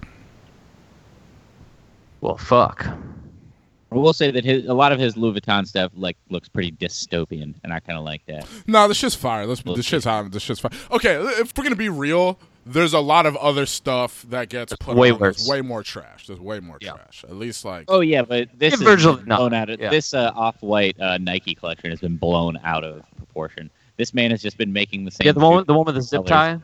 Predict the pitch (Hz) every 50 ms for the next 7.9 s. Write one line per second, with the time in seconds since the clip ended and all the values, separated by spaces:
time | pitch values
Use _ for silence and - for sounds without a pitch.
0 | - _ _ _ _ _ - 196 - - 190 185 190 190 92 92 151 143 143 151
1 | - _ _ _ _ _ 131 135 117 92 - - _ _ _ _ _ 135 139 143
2 | 120 - _ _ _ _ _ _ _ _ 117 135 147 170 170 147 151 - - 180
3 | 180 180 160 156 143 - - - 135 147 147 147 147 143 131 131 131 127 123 143
4 | 135 123 127 107 123 117 - 123 107 95 92 - - _ - 113 107 107 113 117
5 | 123 127 131 127 - 131 123 135 131 117 - 127 127 131 131 113 117 120 120 120
6 | 117 113 104 110 - _ - - - - 104 107 107 107 104 98 92 101 - -
7 | 107 104 - - 101 104 104 104 104 107 104 101 98 95 _ 95 87 85